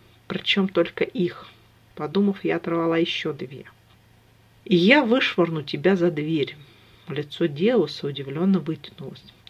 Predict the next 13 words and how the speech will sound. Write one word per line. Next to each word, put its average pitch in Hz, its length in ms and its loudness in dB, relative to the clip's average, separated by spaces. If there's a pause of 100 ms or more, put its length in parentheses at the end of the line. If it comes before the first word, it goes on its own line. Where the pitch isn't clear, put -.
(120)
«Ты 294 100 0
побежишь 240 560 0
в 175 100 -6
главный 180 500 2
зал, 185 380 2
громко 185 560 -2
ругаясь. 156 800 -6 (260)
Ну 175 320 6
а 180 140 8
там», — 320 400 4 (360)
я 170 300 2
зловеще 180 540 2
улыбнулась, — 160 640 -4